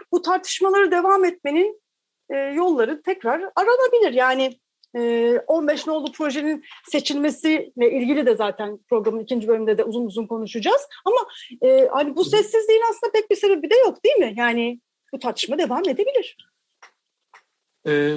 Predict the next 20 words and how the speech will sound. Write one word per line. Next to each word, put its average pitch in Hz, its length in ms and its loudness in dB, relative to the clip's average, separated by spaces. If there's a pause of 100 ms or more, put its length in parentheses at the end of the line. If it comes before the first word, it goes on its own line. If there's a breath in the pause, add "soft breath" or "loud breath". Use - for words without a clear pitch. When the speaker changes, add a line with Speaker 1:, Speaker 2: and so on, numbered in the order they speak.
Speaker 2:
tabii 202 280 -2
yani 156 280 0
biz, 170 440 -8 (240)
e, - 340 -4
idare 165 560 0
olarak 156 440 -2
kendi 165 480 -2
üzerimize 156 480 0
düşeni 165 320 -4
yapıyoruz 175 420 0
aslında. 139 460 -8
Yani, 143 380 -4
e, - 360 -16
projeyi, 156 420 0
on 165 160 2
beş 160 200 0
numaralı 131 400 -4
projeyi 139 420 -6
seçilen 143 520 -2
halkın 143 540 -4